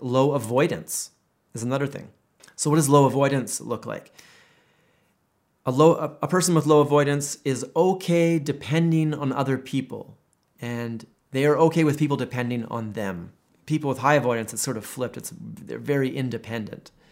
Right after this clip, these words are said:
Low avoidance also means they are okay getting close to people. They want connections in their life. They want intimacy and good, meaningful relationships. They're not scared of that.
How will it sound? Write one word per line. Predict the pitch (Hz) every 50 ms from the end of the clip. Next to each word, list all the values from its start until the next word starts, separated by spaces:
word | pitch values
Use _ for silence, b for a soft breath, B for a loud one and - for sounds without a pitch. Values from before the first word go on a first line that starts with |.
| B B - _ -
Low | 131 147 160 160
avoidance | 151 139 151 147 143 139 131 131 -
also | 127 143 143 143 139 143 143 135 131
means | 127 123 123 123 120 117 117 113 113 110 107 - - - - - _ _ _ _ _ _ _ _ _ _
they | 123 123
are | 123 127 127 120 -
okay | 143 143 147 147 147 - 123 123 117
getting | 131 131 147 147
close | 143 143 - 147 156 196 202 196 -
to | - - -
people. | - - - - - - - 110
They | 120 123
want | 113 107 113 117 120 131 131 -
connections | - - 120 113 117 123 107 - - - 117 110 101 107
in | 104 101
their | 104 107
life. | 107 107 107 110 107 - _
They | 117 107
want | 107 110 117 113 - -
intimacy | 143 143 143 143 131 117 113 113 - - 117 110 107 98 B B B B B B B B B B -
and | 113 113 110 98 -
good, | - 135 131 127 123 117 113 110 113 b b b b b b b b b b b b b b b b
meaningful | - 117 123 127 127 123 120 120 117 - - 117 113
relationships. | 101 107 104 104 107 107 107 - 120 117 - - - - 98 - - - - - - _ _ _
They're | - 120 117
not | 123 120 -
scared | - - - - - - 127 120 117 110 104 -
of | 190 -
that. | - - - - - -